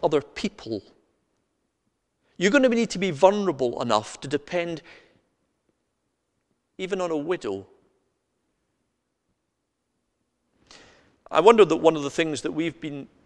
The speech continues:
taught in these days of lockdown is simply this. We need other people.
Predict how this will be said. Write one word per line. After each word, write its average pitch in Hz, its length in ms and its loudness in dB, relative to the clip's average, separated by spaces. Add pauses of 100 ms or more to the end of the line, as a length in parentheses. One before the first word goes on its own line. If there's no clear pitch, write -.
taught - 440 0
in 139 200 -4
these 151 260 -6
days 117 380 -2
of 123 100 -2
lockdown 131 600 2
is 120 120 -2
simply 143 460 -4
this. - 540 -4 (3250)
We 165 180 -8
need 160 380 -8 (1200)
other 127 200 -2
people. - 380 -12